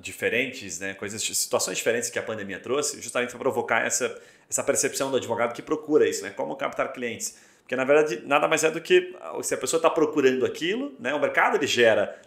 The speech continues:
demanda, ele gera necessidades, né, a pessoa procura, então, opa, Marcelo já trouxe algumas situações aqui, e essas situações é que geram negócios. Porque geram dúvidas, se geram dúvidas, geram consultas, se geram consultas, geram contratos, né?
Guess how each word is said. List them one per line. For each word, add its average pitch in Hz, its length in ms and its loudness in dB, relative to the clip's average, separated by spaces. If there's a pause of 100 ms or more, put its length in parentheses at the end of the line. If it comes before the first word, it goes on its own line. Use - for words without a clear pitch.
demanda, 117 420 0
ele 92 100 -6
gera 117 200 2
necessidades, 107 720 -2
né, 101 60 -6
a - 20 -16
pessoa 104 280 -6
procura, 160 460 4
então, 170 240 -2
opa, 220 420 0 (220)
Marcelo 131 340 4
já 143 80 4
trouxe 147 220 0
algumas 143 280 -4
situações 143 440 0
aqui, 156 400 -4
e 190 60 2
essas 160 220 2
situações 175 520 2
é 185 60 -2
que - 120 -14
geram 160 240 2
negócios. 131 600 4 (240)
Porque 226 240 -2
geram 123 220 0
dúvidas, 226 380 0
se 139 100 -4
geram 135 200 0
dúvidas, 135 240 -2
geram 120 200 2
consultas, 147 560 -6
se - 40 -6
geram 139 140 -4
consultas, 139 420 -8
geram 135 200 -4
contratos, 135 540 0
né? - 180 -4